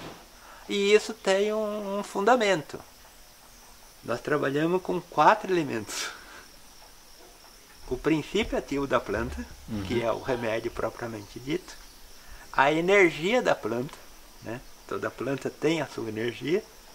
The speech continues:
Speaker 1: né? A energia da mão, que produz o remédio, que são as nossas. Na verdade, a gente vive aplicando o reiki.
Speaker 2: Hum.
Speaker 1: Em um sentido mais geral, nós estamos aplicando, a nossa mão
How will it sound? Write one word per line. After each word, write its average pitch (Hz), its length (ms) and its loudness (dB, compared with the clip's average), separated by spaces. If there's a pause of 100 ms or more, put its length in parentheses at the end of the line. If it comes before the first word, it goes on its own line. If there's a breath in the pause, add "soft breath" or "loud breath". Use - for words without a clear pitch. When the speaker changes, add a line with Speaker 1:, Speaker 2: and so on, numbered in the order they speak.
(280)
Speaker 1:
né? 127 200 -4 (840 loud breath)
A 151 120 8
energia 170 640 6
da 185 200 10
mão, 170 360 4
que 110 320 -6 (500)
produz 143 560 6
o 131 80 6
remédio, 120 560 -4
que - 120 -10
são 104 220 -4
as 117 120 -2
nossas. 123 300 2 (440 loud breath)
Na 175 60 4
verdade, 226 300 6
a 262 40 6
gente 240 220 0
vive 196 520 0
aplicando 147 600 4
o 220 40 0
reiki. 151 380 2 (560 loud breath)
Speaker 2:
Hum. 95 180 -4
Speaker 1:
Em 90 40 -4
um 85 60 -8
sentido 120 580 -2
mais 110 400 -2
geral, 135 640 6 (420 loud breath)
nós 120 140 -2
estamos 120 280 -4
aplicando, 123 360 -2
a 113 60 0
nossa 127 420 0
mão 151 400 0